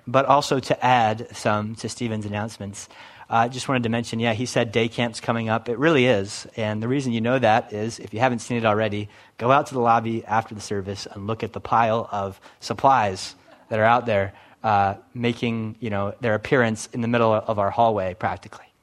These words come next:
Um, so if you think, you know, "Why is there such a big mess here?" Uh, you know, it's, it's not a mess. Those, those are supplies. Those are, uh, those are gospel tools that we're gonna use this summer. So it's time to get excited. We've got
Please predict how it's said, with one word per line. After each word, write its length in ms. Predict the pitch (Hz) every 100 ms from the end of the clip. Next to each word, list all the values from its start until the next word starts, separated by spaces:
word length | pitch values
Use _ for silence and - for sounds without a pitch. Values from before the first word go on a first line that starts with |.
| _ -
Um, 300 | 117 98 92 - -
so 160 | - 127
if 80 |
you 100 | 139
think, 280 | 131 127 117 -
you 100 | 113
know, 120 | 113 101
"Why 140 | 113
is 60 | 110
there 80 | 104
such 100 | 113
a 40 |
big 140 | 101
mess 280 | 113 135 135
here?" 300 | - 123 120 - - -
Uh, 200 | 107 107
you 100 | 113
know, 220 | 98 95 - - -
it's, 220 | 123 -
it's 260 | - 127 -
not 240 | 131 135
a 60 | 139
mess. 360 | 127 113 -
Those, 360 | - 113 113 -
those 220 | 127 120
are 60 | 127
supplies. 720 | - 123 143 113 113 131 -
Those 300 | 120 117 117
are, 260 | 113 113
uh, 240 | 110 110 110 - - - - - _ _
those 180 | 147 147
are 60 | 143
gospel 500 | 147 139 143 - 131
tools 400 | - 147 110 98
that 120 | 107
we're 80 | 107
gonna 140 | 110
use 260 | 104 104 95
this 140 | 104
summer. 360 | - 101 95 90
So 280 | - 123 110
it's 140 | 120
time 220 | - 151 208
to 60 |
get 100 | 131
excited. 480 | 107 - 113 107 92
We've 180 | 101 104
got 340 | 113 107 -